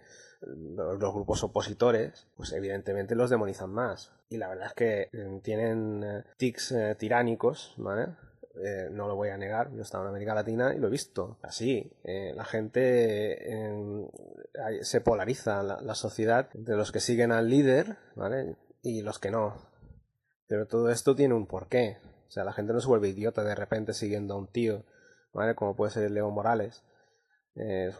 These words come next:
a muerte, ¿no? Cuando tú ves que, que hay, que hay grandes bolsas de pobreza que parece que no, nadie, nadie ponga solución a ello.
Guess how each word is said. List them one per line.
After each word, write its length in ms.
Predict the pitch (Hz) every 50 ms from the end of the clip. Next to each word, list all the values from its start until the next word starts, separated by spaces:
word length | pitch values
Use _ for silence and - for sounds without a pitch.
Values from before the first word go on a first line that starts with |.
| 98 87
a 80 | 98
muerte, 580 | 104 107 117 123 123 120 110 - 104 98 98 - - - -
¿no? 200 | 95 107 135 135
Cuando 240 | - 107 104 107 104
tú 160 | - 113 107
ves 180 | 107 104 -
que, 420 | - 117 110 107 107 107 104 104 101
que 140 | - 104 104
hay, 200 | 107 101 104 104
que 160 | - - 110 101
hay 120 | 101 107
grandes 340 | 101 107 110 110 110 110 107
bolsas 260 | 110 107 - 117 110
de 80 | 113 113
pobreza 440 | - 110 107 107 113 110 - 127 117
que 80 | 113
parece 300 | - 113 101 101 - 117
que 80 | 107 107
no, 200 | 104 104 104 98
nadie, 460 | 95 110 110 107 107 107 107 - - 110
nadie 640 | 107 104 104 101 98 98 92 95 110 110 113 117
ponga 300 | 104 - 117 113 113 113
solución 360 | 110 - 117 104 - 117 104 98
a 140 | 95 107
ello. 220 | 117 123 104 95